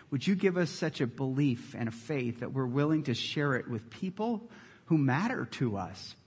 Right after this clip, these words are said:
because they matter to you? And we expect your reward, not to make our lives better, but to make you greater. And we thank you that our souls have been crafted for you,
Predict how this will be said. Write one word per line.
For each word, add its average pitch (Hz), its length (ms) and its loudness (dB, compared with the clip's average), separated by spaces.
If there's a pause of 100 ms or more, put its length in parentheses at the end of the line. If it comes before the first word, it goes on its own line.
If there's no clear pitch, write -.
because 147 280 -4
they 131 80 0
matter 127 280 0
to 104 80 -4
you? 104 360 -2 (2250)
And 123 280 2
we 175 280 2
expect 135 600 -4
your 127 100 0
reward, 117 600 -2 (1000)
not 175 260 4
to 196 80 6
make 151 300 6 (140)
our 170 280 10
lives 147 460 8
better, 123 280 6
but 127 200 0
to 156 80 4
make 156 320 4
you 156 160 4
greater. 127 480 0 (600)
And 127 80 -2
we 131 80 4
thank 170 340 4
you 139 140 6
that 117 300 4
our 117 120 2
souls 196 480 0
have 131 120 0
been 120 160 2
crafted - 920 -6
for 131 280 -8
you, 131 380 -4